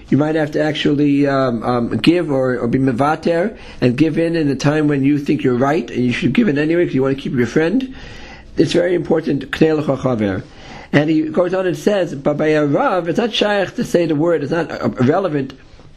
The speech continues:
to say the word Knei, buy, because a Rav is supposed to teach for free. Really, you're supposed to teach Torah for free. And, uh, the whole discussion about how we work it today, that we're paying the Rav or the Rebbe or the teacher for his time,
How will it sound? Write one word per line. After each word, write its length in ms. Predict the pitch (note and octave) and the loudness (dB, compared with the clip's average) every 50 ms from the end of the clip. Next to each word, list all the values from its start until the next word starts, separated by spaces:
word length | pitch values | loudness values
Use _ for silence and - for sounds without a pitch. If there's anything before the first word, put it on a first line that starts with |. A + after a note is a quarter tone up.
| - - | -18 -4
to 180 | - A#2 A#2+ | -2 -2 -2
say 220 | A#2 - - F#3+ F3+ | 2 2 2 2 4
the 120 | E3 D#3+ | 2 2
word 320 | D3 D#3+ E3+ E3 - - | 2 0 0 0 -2 -4
Knei, 560 | - - C#3+ C3+ C#3+ F3 F3 E3 D#3 C3+ - - - | -2 -2 0 2 2 2 2 2 0 -2 -4 -8 -6
buy, 640 | G#2+ G#2+ G#2+ - C#3+ D3+ D#3 C#3+ C3 B2+ C#3+ E3 - - - - - - - | -6 0 2 2 2 4 2 0 2 0 0 0 -2 -8 -14 -20 -20 -20 -2
because 300 | - A3+ - E3+ E3 D#3+ | -2 2 4 4 2 2
a 60 | D#3+ D#3 | 0 0
Rav 420 | F#3 G#3+ A3+ G#3 G3 F3 - - - - | 0 0 0 -2 -2 -6 -10 -16 -10 -4
is 320 | D3+ E3 D#3+ D#3+ G3+ - - - - | -2 -2 -2 -2 -6 -12 -16 -20 -20
supposed 240 | - - F3 F3+ F3 | -2 0 0 0 0
to 80 | E3+ D#3 | -4 -2
teach 240 | - E3+ E3 - | -2 0 0 0
for 100 | - G#3+ | -2 -2
free. 340 | C#3+ - F#3+ F3+ D3 A2 F#2 | 0 2 2 2 2 -2 -2
Really, 260 | A2 C#3+ E3 E3+ F3 | 0 0 0 2 0
you're 100 | E3+ D#3+ | 0 0
supposed 180 | E3 D#3 D3 - | -2 -2 -2 0
to 100 | D#3+ C#3+ | 0 0
teach 100 | - - | 0 0
Torah 200 | E3+ D#3+ D3+ C#3 | 0 0 0 0
for 140 | A#2+ A2+ G#2+ | 0 -4 0
free. 380 | - E3 F#3 G#3+ C4+ - - - - - - - - - - | 0 0 2 2 0 -2 -4 -10 -16 -18 -18 -18 -18 -2 0
And, 320 | - C3 C3+ C#3 B2+ C#3 | 2 2 2 0 0 0
uh, 120 | C#3 C3+ | 0 0
the 80 | C3+ C#3+ | 0 0
whole 120 | D#3 F3+ | 0 0
discussion 500 | - - B2+ - - F3 F3 D#3+ - A#3+ | -2 -4 -6 0 0 0 2 2 0 -2
about 220 | F3 C#3+ C#3 C3 B2 | 0 0 0 0 0
how 140 | C3+ C#3 D3 | 0 0 0
we 80 | C#3+ | 0
work 220 | C#3+ D#3+ E3 D#3+ E3+ | 0 0 0 -2 -4
it 100 | D#3 - | -4 -2
today, 260 | - D#3+ E3+ E3+ E3 | 0 0 2 0 2
that 260 | C#3 C3 A2 G2+ - - - - _ _ _ - - - - - - - - - - - | 0 -2 -4 -4 -10 -14 -20 -20 _ _ _ -20 -20 -20 -20 -20 -20 -20 -20 -18 -2 -2
we're 80 | G#2+ | 0
paying 260 | F#2 C#3 D3 D#3+ D#3+ D3 | 2 4 2 2 2 0
the 100 | C3 B2 | 0 0
Rav 280 | C3 D3 D#3+ D#3 C3+ | 0 0 0 0 -2
or 60 | C3+ | -2
the 100 | A2+ A#2 | -2 0
Rebbe 320 | A2+ B2+ D#3 E3 E3 D#3+ D3+ | 0 2 0 0 0 0 -2
or 40 | B2 | -2
the 100 | A#2 A2+ | -4 -2
teacher 300 | - E3 D3+ - E3 C#3 | -2 -2 0 0 -4 -2
for 160 | - C3 A#2 | -2 -2 -2
his 140 | G#2+ G#2 G#2 | -2 -2 -4
time, 520 | - - D3+ E3+ E3+ E3+ E3+ D#3+ G#3+ | -2 -2 0 0 2 0 0 -2 -4